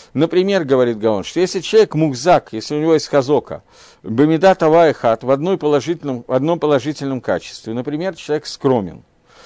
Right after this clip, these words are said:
то он не может быть уверен, а только, что он справляется с гайвой.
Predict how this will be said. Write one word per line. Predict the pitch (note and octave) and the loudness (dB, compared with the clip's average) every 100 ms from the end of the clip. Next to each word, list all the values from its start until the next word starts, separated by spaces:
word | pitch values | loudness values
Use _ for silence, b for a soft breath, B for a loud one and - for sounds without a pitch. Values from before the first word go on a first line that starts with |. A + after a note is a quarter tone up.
| b b - | b b 0
то | F3 | 2
он | - A3+ G#3+ | 6 4 4
не | |
может | G3+ G#3+ F3 | 0 0 0
быть | D3+ C#3+ - - | -4 -6 -4 0
уверен, | C#3+ E3+ A#3 F#3+ D3 | 2 4 2 0 -4
а | B2 | -6
только, | B2+ F#3 G3 F#3 F3+ E3+ _ _ | -2 0 0 0 -2 -2 _ _
что | - - C#3+ | -8 -2 -2
он | D3 | -2
справляется | - C#3+ C3+ D3+ D3+ - B2+ | -2 0 4 6 4 2 -10
с | G#2 | -2
гайвой. | A#2 F2+ C#2 D#2 | 0 0 -4 -14